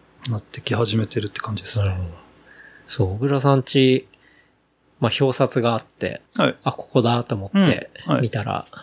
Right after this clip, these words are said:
Speaker 2: ドアのところに、
Speaker 1: はい。はい。
Speaker 2: まあ、エアビのマークがあっ-、
Speaker 1: うん。はい。はい。
Speaker 2: 書いてある、あれは絵ですよね。
Speaker 1: そう。
Speaker 2: うん。
Speaker 1: そう。なんか、
Speaker 2: 絵があって、すごい可愛らし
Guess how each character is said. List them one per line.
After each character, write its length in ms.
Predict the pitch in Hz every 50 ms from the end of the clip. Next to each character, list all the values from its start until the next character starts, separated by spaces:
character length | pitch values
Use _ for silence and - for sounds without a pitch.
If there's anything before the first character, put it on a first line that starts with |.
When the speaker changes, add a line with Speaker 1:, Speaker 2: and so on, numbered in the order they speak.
| - - -
Speaker 2:
ド 200 | 131 151 170 175
ア 80 | 147
の 100 | 120 117
と 120 | - - 113
こ 100 | - 131
ろ 120 | 117 110 104
に、 120 | 92 90
Speaker 1:
は 120 | 120 123
い。 140 | 117 113 - _ _ -
は 180 | 165 135 117 110
い。 80 | - _ _ _ _ _ _ _ _ _ _ _ -
Speaker 2:
ま 100 | 160 147
あ、 60 | 151 - - 539 -
エ 120 | 160 160
ア 80 | 160 151
ビ 140 | 143 156 151
の 120 | 147 143 139
マ 140 | 143 131
ー 20 | 120
ク 180 | - - -
が 220 | 190 190 185 180 175
あ 20 |
っ-、 20 | 175
Speaker 1:
う 20 |
ん。 260 | 170 165 160 156 151 147
は 100 | 139 - 156 123
い。 160 | - - - _ _ _ _ -
は 200 | - - 151 151
い。 40 |
Speaker 2:
書 20 | 147
い 40 | -
て 200 | - 156 143 143
あ 100 | 143 143
る、 400 | 156 170 170 135 95 - - _ _ _ _ -
あ 80 | - 143
れ 80 | 160 175
は 140 | 175 170 - _ _ -
絵 140 | 165 185 180
で 100 | 147 98
す 180 | - - -
よ 140 | - - -
ね。 160 | 82 107 117
Speaker 1:
そ 380 | - - 220 190 156 131 - -
う。 80 | - 135
Speaker 2:
う 60 | 117
ん。 40 | 107
Speaker 1:
そ 380 | 101 - 170 165 151 135 117 -
う。 240 | - - - - -
な 60 | 165
ん 40 | 151
か、 80 | 151 135
Speaker 2:
絵 40 | 117
が 140 | 107 101
あ 60 | 101 104
っ 40 |
て、 400 | - _ _ - - 95 - - - - _ _ _ _
す 140 | - - 147
ご 80 | 123 104
い 40 | 98
可 160 | - - 117
愛 120 | 113 110
ら 80 | 104 98
し 180 | - - -